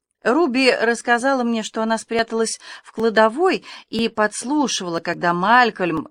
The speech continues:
Эндрюс делал предложение ее сестре Сюзан. Малькольм рассказал Сюзан, что его отец переводит ферму на его имя, а потом спросил:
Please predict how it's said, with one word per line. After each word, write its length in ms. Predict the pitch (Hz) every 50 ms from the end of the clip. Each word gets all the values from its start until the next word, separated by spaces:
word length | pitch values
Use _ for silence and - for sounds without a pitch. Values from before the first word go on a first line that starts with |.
| _ -
Эндрюс 640 | 190 214 254 294 302 277 220 202 170 156 135 - - - - - - -
делал 400 | - 151 139 175 185 202 233 285
предложение 760 | 294 - 311 302 285 302 302 262 208 214 208 220 233 240 247 254
ее 260 | 269 269 233 208 208
сестре 540 | 202 - 240 - - - 180 180 185 190 190 - - _ _ _ _ _ _ _ _ _ _ _ _ _ _ _ _ _ _
Сюзан. 720 | - - - 220 208 175 170 180 165 160 - 156 156 151 _ _ _ _ _ _ _ _ _ _ _ _ _ _ _ _ _ _ _ _ _ _ _ _ _ _ _ _ _ _
Малькольм 640 | - - 240 311 381 381 - - 370 359 349 349 339 - _ _ _ _ -
рассказал 680 | 196 226 269 254 - - 254 254 208 220 220 208 190
Сюзан, 440 | 185 - 196 185 175 190 180 175 165
что 220 | 156 - - - 214
его 260 | 202 208 202 214 220
отец 380 | 208 202 - - 370 370 -
переводит 480 | - - 226 226 226 277 302 247 240 240
ферму 360 | - - 320 370 349 311 320
на 100 | 302 269
его 380 | 254 240 247 262 254 285 302 254
имя, 440 | - - 190 175 160 147 135 117 _ _ _ _ _ _ _ _ _ _ _ _ _ -
а 160 | 175 170 170
потом 320 | - - 151 - 202 196
спросил: 640 | 185 - - 214 220 226 220 - 269 247 185 147